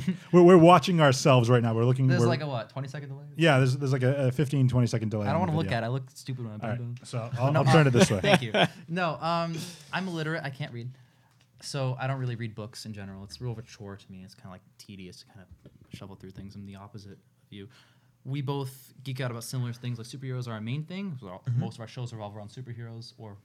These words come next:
Speaker 2: Ryan Reynolds movies for some reason. But yeah, it's fun stuff like that. And I watch a lot of T V, watch a lot of movies, obviously. It's
Speaker 3: Yeah.
Speaker 2: kind of what we do. It's what I'd like to do for money.
Speaker 3: Yeah,
Speaker 2: <laughs> So I can
Speaker 3: eventually.
Speaker 2: stop
Speaker 3: Hopefully.
Speaker 2: giving out fast food. But no, it's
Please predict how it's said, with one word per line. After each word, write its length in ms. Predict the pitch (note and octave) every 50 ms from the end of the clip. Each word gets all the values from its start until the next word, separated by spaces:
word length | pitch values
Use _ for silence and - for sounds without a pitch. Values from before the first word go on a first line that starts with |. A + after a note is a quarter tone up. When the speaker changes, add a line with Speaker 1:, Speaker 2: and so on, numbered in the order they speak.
| _ _ _
Speaker 2:
Ryan 140 | - G2+ G2
Reynolds 220 | F#2+ G2 F#2+ - -
movies 140 | G2+ G2 G2
for 40 | -
some 180 | - G#2+ G#2
reason. 200 | G2+ G2+ G#2 G#2 - _ _ _ _ _ -
But 220 | G2 G2+ G2 - _ _ _ _ _ _ _
yeah, 240 | - D#3+ E3 C#3+ A#2
it's 100 | G#2+ -
fun 200 | - - B2 A#2
stuff 240 | A2+ - A#2+ - -
like 160 | G2+ G2+ _
that. 340 | - B2 A2+ A2 A2 A2 _ -
And 500 | G#2 G2+ G2 G2 G2 G2 G2 F#2+ F#2 - - - - - - _ _ _ _ _ -
I 680 | A#2 A#2 A2+ A2 A2 A2 G#2+ G#2+ G#2 G#2 G#2 G2+ G2 G2 _ _ _
watch 200 | - A2 G#2+ -
a 40 | -
lot 180 | G#2+ G#2 A2+ A2+
of 60 | -
T 180 | - - B2+ A#2+
V, 260 | A#2 C3 D3+ F#3+ G3 G3 _ _ _ _ _
watch 180 | - A2 - -
a 40 | G#2+
lot 180 | G2+ G#2 G#2+
of 60 | G#2+
movies, 420 | G#2+ A2 A2+ A#2 B2 C3 C3 B2+ - -
obviously. 480 | - G#2+ G#2+ A2 A2+ - - B2+ B2 A#2+ - - _
It's 100 | - A2
Speaker 3:
Yeah. 80 | G2
Speaker 2:
kind 120 | G2 G#2+ G#2+
of 120 | G2+ G2 - - - _ _ _ _
what 160 | - A2+ G#2+ -
we 80 | A2
do. 240 | G#2 G#2+ G#2 G2+ A2+
It's 120 | C3 B2+
what 100 | - G#2+
I'd 100 | G2+ G2
like 100 | G2+ G2+ -
to 60 | -
do 120 | G#2 G#2+ G#2+
for 220 | - - G#2 F#2+ F#2+ _
money. 340 | - A2 A2 A2+ G#2 G2+ A2+ - _ _ _ _ - G2+
Speaker 3:
Yeah, 220 | G2+ F#2 F2+ F#2+ G2 -
Speaker 2:
<laughs> 80 | _ -
So 160 | - - -
I 40 | A2+
can 80 | G#2+
Speaker 3:
eventually. 360 | A#2 G2 A#2+ A2+ A2 G#2 G#2+ A#2 - _ _ _ _ _
Speaker 2:
stop 180 | - - A#2+ A2+
Speaker 3:
Hopefully. 200 | G#2 - B2 G#2
Speaker 2:
giving 140 | G#2 A2+
out 180 | A#2 A2+ G#2+ G#2+
fast 240 | B2 A2 G#2+ A2 -
food. 240 | A#2+ A2+ G#2+ G#2+ B2 - _ _ _ _ _
But 140 | - C3 D3 E3+
no, 200 | G3 G3+ D3+ A#2+
it's 340 | - B2+ - - - -